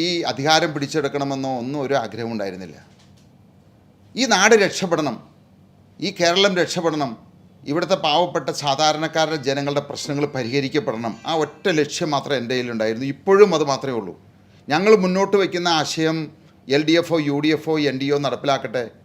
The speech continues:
ഞങ്ങൾ പിന്മാറാം, അല്ലാതെ അധികാരമല്ല ഞങ്ങളുടെ ലക്ഷ്യം. ഞങ്ങൾ നോക്കുന്നത് ഈ നാടിനെ രക്ഷിക്കണം. അപ്പോൾ എൻ്റെ മനസ്സിൽ, ഞാൻ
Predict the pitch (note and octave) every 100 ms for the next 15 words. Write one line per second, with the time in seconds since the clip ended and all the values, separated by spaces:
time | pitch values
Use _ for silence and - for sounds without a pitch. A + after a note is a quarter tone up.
0 | - A2+ C3+ A#2+ A2+ A#2 A2 G2 - -
1 | - - A#2+ B2+ C3+ A2+ C3 D3 D#3+ C3+
2 | C3+ C#3 B2 A#2 A2+ G#2+ - A#2 - -
3 | _ - - _ - A2+ C#3+ F#3 A#3 A3
4 | F3 - D#3+ D3 D3 C3+ - C3 D#3+ C#3+
5 | C3 C3+ D3 D3+ B2+ A2 - A#2 G#2 -
6 | - - _ - - - E3 B3 A#3+ A3+
7 | - - - E3+ A3+ C4+ G3+ F#3+ - G3+
8 | D3+ A#2 - - - - - _ - _
9 | - F3